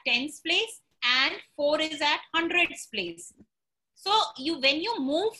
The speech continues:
from left to right, you are getting bigger, ones, tens, hundred. So ten times bigger in every digit. But when we move towards the left, you are getting ten times smaller. So four hundred is now smaller,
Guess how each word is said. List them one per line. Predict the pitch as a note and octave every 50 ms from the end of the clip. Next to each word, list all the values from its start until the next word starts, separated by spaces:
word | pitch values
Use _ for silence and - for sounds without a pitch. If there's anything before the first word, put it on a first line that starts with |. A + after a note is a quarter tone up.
| - - _ _
from | - C#4+ C#4 C#4 C#4 C4+ B3+
left | B3 C4 E4 F4+ - -
to | - G#4 G4+ C#4
right, | B3+ A#3 G#3+ A3 B3+ D4+ - -
you | B3 C4+ D4
are | F#4 D#4+
getting | B3+ C4+ C#4 F4 F4 D#4+ A#3
bigger, | F3+ B3+ A#3 G#3 A3+ G3+ E3+ - - _ -
ones, | G3 G#3+ A#3 C4+ F4 - - - -
tens, | - A#3+ B3 C#4 F4 - - - -
hundred. | G#3+ G3+ F#3 F#3+ F#3 E3+ - - _ _ _
So | - C4 C4 - _ -
ten | F4 F#4 G#4 A4 A4 -
times | F#4+ F4 E4+ F4 F4+ F4+ - - A3+ A3
bigger | A#3 C4 A#3 G#3 C4 C#4 D4 D4 C#4
in | C#4 C#4 C#4 - -
every | B3 B3+ B3 A#3+ C4+ D4 D#4+ F4 G4 A4 - _ - E3+
digit. | A#3 A#3 G#3 - A#3 A#3 A3 A3+ - - - - _ _ _ -
But | B3+ C#4 C4+ - G#3
when | B3+ C4 C#4
we | D4 E4 F4+ F#4
move | D4 C4+ C#4 D4 E4+ F#4+ - -
towards | - F4+ D4+ D4 D4 D4 - -
the | C#4+ C4+
left, | A#3+ G#3 G#3+ A#3 C4+ C#4+ - - _
you | A#3+ A#3+ C4 C4+
are | C#4+ C#4
getting | B3+ C4+ C4 D#4 E4 F#4+ F4 -
ten | D4 C#4 C#4+ D#4 E4+ E4+ -
times | D4 C#4+ C#4 C#4+ D4 -
smaller. | - C4 B3+ B3 G#3+ G3+ G3 E3+ D#3 - _ _ _ _ _ _ _
So | - - D#4 D4+ - -
four | D#4 D#4 D#4 D#4+ F4+ G4+ F#4+ - _ _ _ _ _
hundred | C4+ C#4 C#4 C#4+ C#4+ D#4 D4+ D4+ D#4 E4+ F#4+ - - - C4
is | C4+ C#4 D4+ E4+ - - - - _ _ -
now | A3+ A3+ A3+ A#3
smaller, | A3+ - - C4 C#4 C#4 C#4 C#4+ D#4 E4+